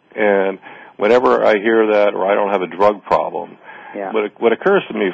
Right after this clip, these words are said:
Speaker 1: first of all, is, is that people who really don't have a problem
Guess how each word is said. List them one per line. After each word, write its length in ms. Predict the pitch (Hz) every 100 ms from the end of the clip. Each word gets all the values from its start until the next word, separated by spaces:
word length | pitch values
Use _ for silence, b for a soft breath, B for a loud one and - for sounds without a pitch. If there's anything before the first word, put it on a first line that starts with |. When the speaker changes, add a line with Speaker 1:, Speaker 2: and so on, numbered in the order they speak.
| -
Speaker 1:
first 200 | 123 123
of 80 | 107
all, 200 | 104 95
is, 60 | 90
is 80 | 92 101
that 280 | - -
people 280 | - 170 139
who 200 | 117 95
really 280 | 98 104 120
don't 260 | 107 117 117
have 220 | 123 135
a 40 |
problem 460 | - 131 135 143